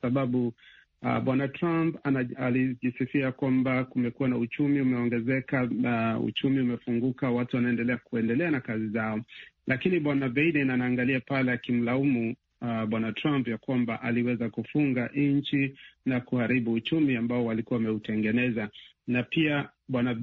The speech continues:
ah, Bwana Biden akaweza kugusia kuhusu makampuni ya magari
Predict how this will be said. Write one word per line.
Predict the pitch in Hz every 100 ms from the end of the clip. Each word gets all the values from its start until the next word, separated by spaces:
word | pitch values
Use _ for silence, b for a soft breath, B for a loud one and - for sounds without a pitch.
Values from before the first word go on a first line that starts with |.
| 131
ah, | 127 120
Bwana | 120 123
Biden | 113 143 131 123
akaweza | 120 127 131 127
kugusia | - 120 123 - 139
kuhusu | 127 127 123
makampuni | 123 113 120 117 151 143 135 135
ya | 123
magari | 120 117 143 139 127 127